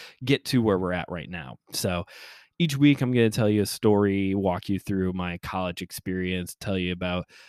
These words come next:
the high points of, you know,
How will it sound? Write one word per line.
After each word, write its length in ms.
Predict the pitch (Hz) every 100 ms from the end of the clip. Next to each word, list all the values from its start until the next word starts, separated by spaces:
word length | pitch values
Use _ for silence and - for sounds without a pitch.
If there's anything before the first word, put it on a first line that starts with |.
| _ _ _ 202
the 220 | - 123 120
high 280 | - 127
points 600 | 120 127 117 117 117 -
of, 500 | 92 90 90 87 - - _ _ _ _ _ _ _ _ _ _ _ _ _
you 140 | 107
know, 220 | 87 80